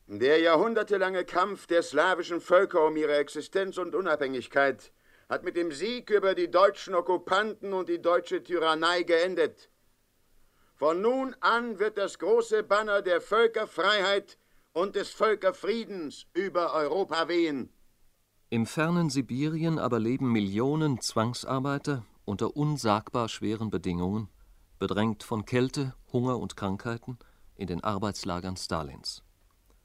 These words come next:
Speaker 2: Zu den Russen, Balten, Ukrainern, Angehörigen aller Volksgruppen aus der Sowjetunion,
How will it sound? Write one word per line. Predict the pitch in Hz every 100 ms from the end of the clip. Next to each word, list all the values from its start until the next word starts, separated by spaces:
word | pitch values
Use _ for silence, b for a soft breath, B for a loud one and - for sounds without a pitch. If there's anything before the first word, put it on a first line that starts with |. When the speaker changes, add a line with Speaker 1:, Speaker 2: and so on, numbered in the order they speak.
| _ _ _ _ _ _
Speaker 2:
Zu | - 120
den | 131
Russen, | 131 165 - 190 165 -
Balten, | 120 117 156 - 165 -
Ukrainern, | 120 - 127 127 131 151 165 160 - -
Angehörigen | - 107 120 117 127 113 107
aller | - 123 151
Volksgruppen | - 123 - - - 101 110 92
aus | 90
der | -
Sowjetunion, | 85 101 104 117 127 131 143 160